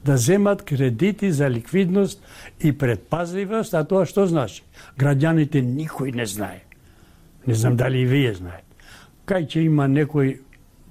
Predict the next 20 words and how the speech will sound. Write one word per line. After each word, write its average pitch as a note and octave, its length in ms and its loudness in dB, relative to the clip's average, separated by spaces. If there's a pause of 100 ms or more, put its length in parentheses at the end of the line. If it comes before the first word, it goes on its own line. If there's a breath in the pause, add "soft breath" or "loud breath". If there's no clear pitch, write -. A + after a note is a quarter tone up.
(200)
бунтови, C3 640 0 (280 loud breath)
нели C#3+ 220 2
барат F3+ 380 2
сите, G3 420 0 (380 loud breath)
е, F3+ 200 -10
се F3+ 160 0
закануваат F#3 640 2
со F#3+ 120 0
штрајк, E3 440 0
сите E3+ 500 2
в-, C#3+ 220 -4 (200)
категории. D3 680 0 (960)
И E3+ 100 4
полицајци, G#2 800 -4 (180)
и D3+ 160 4
војници, A2 600 -4 (340 loud breath)
и D#3 100 4
администрација, B2+ 840 -4 (360 loud breath)
и A3+ 180 4
професори, D#3 840 0